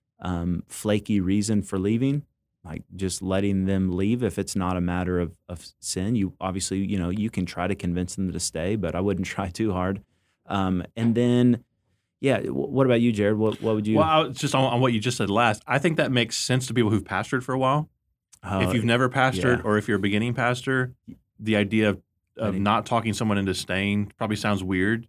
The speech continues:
Speaker 2: but if you've been around long enough, you realize that you don't want someone, first of all, to be in your church 'cause their arm's been twisted.
Speaker 1: Correct.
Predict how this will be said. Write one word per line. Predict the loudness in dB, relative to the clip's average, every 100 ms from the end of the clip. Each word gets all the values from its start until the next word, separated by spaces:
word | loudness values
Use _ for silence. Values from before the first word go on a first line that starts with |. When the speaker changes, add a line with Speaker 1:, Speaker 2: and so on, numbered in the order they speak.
| -10
Speaker 2:
but | -2 2 0 -2
if | -8 -4
you've | 0
been | 0
around | 2 0 0
long | 0 0
enough, | 0 0 -2 -10 _ _ _ _ _ -6
you | -2
realize | 2 2 2 0
that | 0 0 -2 -4
you | -2
don't | 0
want | 0 0
someone, | 0 0
first | -2 -4
of | -2
all, |
to | -2
be | 0
in | 0
your | -2
church | -4 -6 -6
'cause |
their | -6 -4
arm's | -2 -4
been | -6
twisted. | -8 -10 -8
Speaker 1:
Correct. | -4 -4 -6 -12